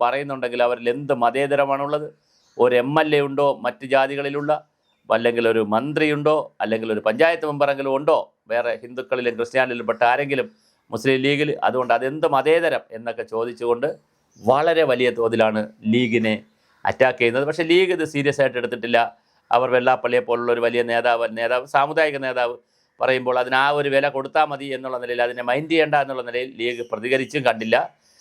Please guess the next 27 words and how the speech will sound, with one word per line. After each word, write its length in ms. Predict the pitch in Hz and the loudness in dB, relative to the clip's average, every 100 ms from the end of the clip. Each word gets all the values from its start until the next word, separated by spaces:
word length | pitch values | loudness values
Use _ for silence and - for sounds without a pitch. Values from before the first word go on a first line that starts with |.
| _ - | _ 0
ലീഗ് 260 | 143 147 139 | 2 2 2
നേതൃത്വം 480 | 143 160 160 180 156 | 2 0 0 -2 -2
പ്രതികരിക്കുന്നില്ല. 600 | 135 143 139 139 135 156 | -4 -4 -4 -4 -2 0
കെ 160 | 160 143 | 2 2
എം 60 | 135 | 2
ഷാജി 240 | 139 135 | -2 -2
അടക്കമുള്ള 420 | 135 131 131 139 151 | -2 -2 -4 0 2
ആരും 260 | 170 175 - _ _ _ _ - | 2 -2 -12 _ _ _ _ -6
വെള്ളാപ്പള്ളിക്ക് 560 | 139 175 180 165 151 | 0 0 0 -4 -4
മറുപടി 300 | 147 139 139 131 | -2 -2 -2 -2
പറയണ്ട 280 | 127 123 123 123 - | -2 0 -2 -2 -4
എന്നതാണ് 460 | 117 117 117 113 | -6 0 0 0
ഉദ്ദേശിച്ചിരിക്കുന്നത്. 640 | 110 104 117 107 98 104 107 | -4 -6 -6 -6 -10 -6 -2
പക്ഷേ 140 | 123 | 0
വെള്ളാപ്പള്ളി 440 | 120 151 180 165 131 | 2 2 2 -2 -2
എന്ത് 160 | 120 117 | -4 -4
ചെയ്യുന്നു? 360 | 110 110 110 110 - _ _ _ - | -4 -2 -4 -4 -10 _ _ _ 0
മറുപടി 340 | 104 117 120 120 | 2 2 0 2
പറഞ്ഞാലും 520 | 123 139 139 143 139 135 | 0 0 0 0 0 -4
ഇല്ലെങ്കിലും 420 | 135 139 139 123 - _ | -2 -2 -4 -6 -10 _
"ഞാൻ 200 | 113 117 | -2 -2
ചൊല്ലിയിട്ട് 520 | 117 120 123 139 143 127 | -2 -2 0 0 0 0
താൻ 120 | 127 117 | 0 0
പോവേൻ, 380 | 127 131 135 95 _ | -2 2 0 -2 _
ഇങ്ക 220 | 113 123 131 | -16 -6 -4
ഇരുന്ന് 280 | 127 127 127 | -4 -2 0
താൻ 160 | 143 | 0